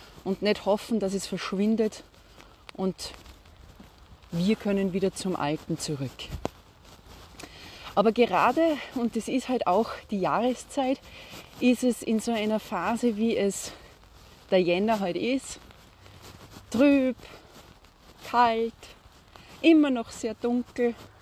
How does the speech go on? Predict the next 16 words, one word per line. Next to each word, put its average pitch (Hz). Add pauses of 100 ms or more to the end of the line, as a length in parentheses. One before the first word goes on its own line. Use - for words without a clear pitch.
(720)
da 220
ist 269
es 254
halt 262
<laughs> 233
einfach 240
richtig 247
schwer, 196 (580)
immer 240
positiv 254
zu -
bleiben. 131 (2000)
Und 247
das 247
hat 233
jetzt -